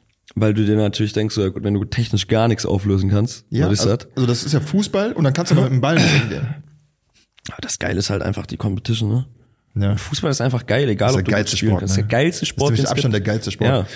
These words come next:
Speaker 2: Die Amis, die, äh, die Behinderten haben ja diesen Take, äh, gibt auch Comedians, die sich darüber lustig machen und so sagen, ja, äh, wir, dass, dass Europäer halt Fußball oder generell eigentlich alle außer Amis, äh, Fußball so hart feiern, ja, dicker, neunzig Minuten, dann vielleicht fällt mal ein Tor und beim Football sind ja so,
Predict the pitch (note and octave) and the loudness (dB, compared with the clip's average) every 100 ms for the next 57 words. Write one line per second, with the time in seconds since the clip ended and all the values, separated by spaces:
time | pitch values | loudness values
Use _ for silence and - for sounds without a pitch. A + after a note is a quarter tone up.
0 | - - C#3+ E3+ D#3+ D3+ C#3 B2 A#2+ B2 | -6 -2 2 2 2 0 -2 0 0 2
1 | A2+ G#2+ G#2 F#2+ _ _ _ _ - A2+ | 0 0 -2 -6 _ _ _ _ -2 2
2 | A2 B2 A2 G#2 C3+ A#2 A2 G#2+ C3 B2+ | 2 2 0 0 2 2 0 2 0 0
3 | - - - - - A2 G#2+ - A2+ - | -8 -20 -20 -12 -2 2 2 0 -2 0
4 | A#2 A#2 G2+ G2 G#2 G2+ A#2 - A2+ G2+ | 0 0 0 0 2 2 0 -2 0 0
5 | G2+ G#2+ G#2 G2+ G2+ G#2 G2+ G2+ E2+ F#2+ | 0 0 0 0 0 -2 -2 -4 -6 -6
6 | G#2+ F#2 F2 A1+ G#1+ - A2 - A#2 - | -4 -2 -4 -6 -10 -10 -12 -6 -6 -2
7 | A2 - C3+ A#2 - C#3+ B2 A#2+ - D3 | -2 2 2 2 2 2 2 0 -2 -4
8 | D3 A2 G#2 G2 A2 A2+ A2+ B2 - - | 0 2 2 0 0 0 0 -2 -2 0
9 | C#3+ A2 - - B2 A#2 - - - - | 0 0 -2 -2 -2 -2 -4 -14 -20 -18
10 | - G#2 - E3+ C#3+ A#2 A2+ A2+ C#3+ - | -6 -4 0 0 0 0 0 0 -2 0
11 | C3+ B2+ A#2+ A#2+ A2 A2+ C3+ A2+ A#2+ C#3+ | 0 2 2 2 0 -2 0 2 4 4
12 | D3 C#3+ C3 D3 C3+ G#2+ G#2 A2+ A2+ A#2+ | 2 2 4 4 2 -2 -2 0 0 0
13 | - A#2+ C3 A2 G2 B2 B2+ A#2+ A2 G#2 | -2 -2 0 -2 0 0 2 0 0 0
14 | C3+ - A2+ G2+ G#2+ F#2+ | -2 0 0 2 0 -2